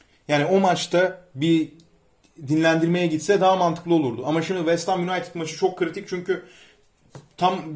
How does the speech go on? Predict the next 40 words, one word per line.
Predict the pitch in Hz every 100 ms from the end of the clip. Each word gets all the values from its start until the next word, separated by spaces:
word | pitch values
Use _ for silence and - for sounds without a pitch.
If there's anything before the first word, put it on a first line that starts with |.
| 143
e, | 143 143 147 147
puan | 143 170 175
tablosunda | 185 170 165 175 180 190
kendimizi | 180 170 170 170
üst | 185 -
sıralara | 175 180 180 190
atmamız | 180 180 180 175
gereken | 185 180 180 185
maçlar | 165 139 151 139 131
bunlar. | 135 135
Yani | 139 143
bu | 190
maçları | 175 - 180 175
kazanarak | 175 185 180 175
üst | 165
sıralara | 175 175 170
attık | 170 202 190
attık. | 190 - -
Diğer | 165 165
türlü | 160 165 175
yukarı | 156 - 160
çıkma | - 180
şansımız | 180 170 165 180 170
olmayacak | 185 185 156 127 127 143
muhtemelen | 131 139 135 131
sezon | 127 131 131 131
boyunca. | 127 127 127 180 165 - - _ -
Ya | 139
da | 156
zorluk | 151 156 190
çekeceğiz | - 139 127 123 -
çıkarken. | - 127 123 180 196 - _ _ _ _
Bu | 131
maçlar | 180 190 190 175 -
çok | 175 170
kritik | 202 196 202 - _ _ _ -
ve | 175 196 196 135
böyle | 127 180 202 180
bir | 175
maçta | 165 156 - 196 208